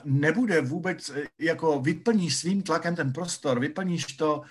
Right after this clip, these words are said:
svýma názorama, vyplníš to nějakým směrem, tak to bude rychlý.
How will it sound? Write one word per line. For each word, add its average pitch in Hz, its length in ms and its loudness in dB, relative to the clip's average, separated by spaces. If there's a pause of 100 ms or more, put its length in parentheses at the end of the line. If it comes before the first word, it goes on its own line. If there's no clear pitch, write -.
(320)
svýma 151 420 2
názorama, 147 580 2
vyplníš 139 400 -2
to 151 100 -10
nějakým 147 340 0
směrem, 127 400 -2
tak - 140 -6
to 202 100 -4
bude 196 200 4
rychlý. 127 520 -2